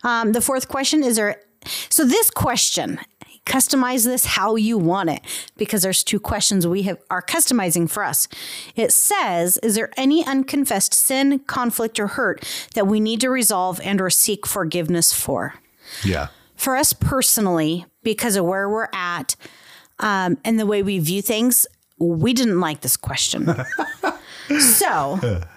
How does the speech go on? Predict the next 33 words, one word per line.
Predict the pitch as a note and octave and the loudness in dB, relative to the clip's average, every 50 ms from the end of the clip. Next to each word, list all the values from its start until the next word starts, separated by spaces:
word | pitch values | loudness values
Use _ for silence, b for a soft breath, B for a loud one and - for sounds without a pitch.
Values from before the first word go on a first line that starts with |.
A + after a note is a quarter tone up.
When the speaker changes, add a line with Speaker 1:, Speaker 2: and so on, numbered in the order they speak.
| - _ | -18 _
Speaker 1:
we | - G#3+ G3+ G3 B3 C#4 E4+ D#4+ | -2 0 2 4 4 4 4 4
changed | - - D#4+ D#4 C4+ C4 C4 - - - | 2 2 2 2 2 2 2 0 0 0
it | A3 A3 - - | -2 -2 -2 -4
to, | - - F4+ E4+ C4+ G#3+ F#3 F3 F3 F#3 - - B B B B B B B B B | -2 0 2 2 4 4 2 2 0 -2 -4 -8 B B B B B B B B B
"Is | B3 B3 G#3+ | 0 2 2
there | A#3+ B3 A#3 A3+ | 2 0 0 0
any | A3 G#3+ G3+ - | 0 0 0 -2
conflict | - - - C4+ C4 C#4 C4+ - E4+ E4+ D#4+ - - | -4 -2 -2 0 0 2 0 2 0 0 0 0 -2
or | C#4 A#3 | -2 -2
hurt | G#3 - - C#4+ A#3+ G3+ F3+ - - _ | -2 -2 -2 -2 0 0 0 -2 -4 _
that | - F#3 F#3 | -2 0 0
we | F#3+ F#3 G#3+ G#3+ A3 | 2 2 0 2 2
need | A3+ A3 G#3 G3+ F3+ | 2 0 0 0 0
to | - - A3+ | 0 0 0
resolve?" | F#3 F#3 F3+ F3 E3+ D#3 D#3+ C#3+ - - - - - - - B B B B B B B B B | 0 0 0 0 0 0 0 -2 -2 -4 -6 -8 -8 -10 -10 B B B B B B B B B
Speaker 2:
Yeah, | - G#3 G#3 D3 A#2+ | 2 2 2 2 2
I | A#2 | 0
like | B2 C#3 D3+ C#3 - | 0 0 -2 -4 -6
that. | - C2+ A#1 - - B B B B B _ - | -6 -8 -6 -8 -12 B B B B B _ -4
I | - A2 | -2 0
like | A2+ G2+ A#3+ A#3+ | 2 2 2 2
Speaker 1:
Yeah. | - F#2 D#2 - | 2 0 -2 -4
Speaker 2:
that. | - - B B B B B B B B B B B B B | -8 -14 B B B B B B B B B B B B B
Speaker 1:
Which | - E4 C#4 | 2 2 4
is | F4+ D#4 | 4 2
good. | - - G4+ F4 C4 - | 2 2 0 0 0 -2
Like, | D4+ D4 D4 F#4 E4+ | -2 -2 0 0 0
we | D4+ F#4+ F#4+ | 2 2 2
never | F4 D#4+ E4 E4+ D#4+ F4 | 4 4 2 2 0 -2
argue. | - - A#3+ C#4+ D4+ B3 B3+ B3+ C4 E4 E4+ D4+ B B B B B B _ | -2 -2 0 2 2 4 4 4 4 2 2 2 B B B B B B _
It's | C#4 C4 C#4 B3+ | 0 2 4 4
very | B3+ A3 A3 B3 B3+ D4 D#4 C4+ A#3+ | 2 2 2 2 2 2 2 2 2
rare. | F#3+ D#3+ F3+ G#3+ A#3+ A3 F#3+ F#3 G#3 B3+ B3 | 2 2 2 0 0 0 0 0 0 -2 -4